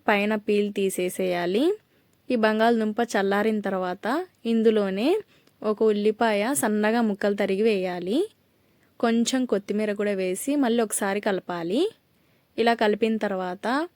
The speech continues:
ఇందులోనే హాఫ్ టీ స్పూన్ వాము కూడా వేసి ఒకసారి కలిపి పక్కన పెట్టాలి. ఇప్పుడు నీటిలో నుంచి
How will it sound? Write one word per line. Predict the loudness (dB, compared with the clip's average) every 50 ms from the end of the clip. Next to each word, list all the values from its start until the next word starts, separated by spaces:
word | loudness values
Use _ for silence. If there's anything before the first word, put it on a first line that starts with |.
| _ _ _ _ _ _ -4
ఇందులోనే | -2 0 0 2 2 2 0 -2 -2 -4 -4 -2 -2 -2 -4 -6 _ _ _ _ _ _
హాఫ్ | -2 -2 -2 -2 -4 -4 _
టీ | -2 -2 -2 -2
స్పూన్ | -6 -10 _ -2 -2 0 2 0 0 0
వాము | 0 0 0 -2 -2 -2 0 0
కూడా | 0 0 0 0
వేసి | 0 0 0 -2 -4 -6 -6 -4 -2 -2 -2 -2 -4 _ _ _ _ _ _ _ _ _ _ _
ఒకసారి | -10 -8 -6 -4 -4 -4 -4 -2 -2 -2
కలిపి | -2 -2 -2 -4 -4
పక్కన | -2 -2 -2 0 0 -2 -2
పెట్టాలి. | -2 -2 -4 -4 _ -8 -6 -2 0 0 0 0 -2 _ _ _ _ _ _ _ _ _ _ _
ఇప్పుడు | -6 0 2 2 4 6 6 6
నీటిలో | 4 4 2 2 0 2 2 0 0 0
నుంచి | 0 0 -2 -4 -4 -4 -2